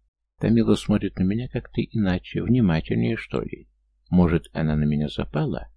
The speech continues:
Нет, скорее изучает, как лаборант подопытного кролика. Взгляд пристальный, но притом безразличный.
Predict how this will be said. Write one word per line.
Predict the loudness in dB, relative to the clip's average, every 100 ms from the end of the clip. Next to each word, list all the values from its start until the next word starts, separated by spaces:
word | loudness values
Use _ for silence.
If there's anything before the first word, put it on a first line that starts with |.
| _ _ _ _ _ _ 0
Нет, | 2 2
скорее | -2 -4 0 0
изучает, | -2 -4 -4 -6
как | -8 -4
лаборант | -2 0 -2 -2 -4
подопытного | -6 -4 -6 -4 -4 -2
кролика. | -2 -4 -4 -6 -10 -18 _ _ _ _ _
Взгляд | -6 -2 -2 0
пристальный, | 2 2 2 -2 0 -4 -4
но | -2
притом | -2 -2 -2 -2
безразличный. | -4 -4 -6 -4 -6 -6 -8 -8